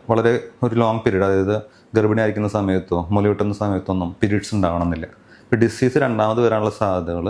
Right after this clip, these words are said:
വളരെ കുറഞ്ഞു കുറഞ്ഞു പോകും. പലർക്കും പിന്നെ അത് വരാതെ തന്നെ ഇരിക്കാറുണ്ട്. പിന്നെ ചില ആൾക്കാർക്ക് റിക്കറൻസ് ഉണ്ടാവാറുണ്ട്. പക്ഷേ വളരെ നല്ല സർജറി, സർജറിയുടെ ക്വാളിറ്റി അനുസരിച്ച് റിക്കറൻസ് റേറ്റ്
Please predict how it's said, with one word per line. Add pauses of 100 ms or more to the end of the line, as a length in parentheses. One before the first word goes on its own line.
(460)
വളരെ (220)
കുറഞ്ഞു
കുറഞ്ഞു
പോകും. (120)
പലർക്കും
പിന്നെ
അത് (160)
വരാതെ
തന്നെ
ഇരിക്കാറുണ്ട്. (760)
പിന്നെ (300)
ചില (140)
ആൾക്കാർക്ക്
റിക്കറൻസ്
ഉണ്ടാവാറുണ്ട്. (120)
പക്ഷേ (440)
വളരെ
നല്ല
സർജറി,
സർജറിയുടെ
ക്വാളിറ്റി
അനുസരിച്ച് (380)
റിക്കറൻസ്
റേറ്റ്